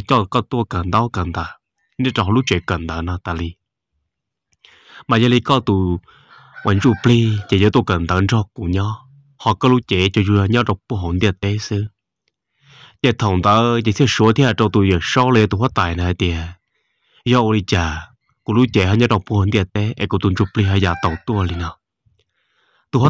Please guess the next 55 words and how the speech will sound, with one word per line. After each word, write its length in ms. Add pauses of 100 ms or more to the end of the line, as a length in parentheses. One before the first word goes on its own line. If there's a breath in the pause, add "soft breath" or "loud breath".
tài 140
này 100
thế 120
ai 100
đâu 120
sẽ 180
sửa 240
hả 100
tiệt, 520 (380 soft breath)
vì 160
có 260
có 80
ý 120
tụi 140
mong 300
ở 80
xa 160
lý 120
thiên 280
trẻ 160
hẳn, 260 (480)
giờ 80
là 60
một 140 (120)
cả 140
lúc 160
đây 100
té 240
chia 340
nhớ 120
đọc 140
toàn 120 (140)
té. 200 (800 loud breath)
Thế 140
giờ 80
là 80
một 140 (140)
kia 120 (100)
tu 120 (120)
tu 140 (100)
sự 80
là 140
cả 120
là 160
dân 300
trẻ, 280 (440)
đó 80
là 100
mỗi 200
hai 180
nâng 260
mong 320
có 160
chỉ 160 (100)
chia. 300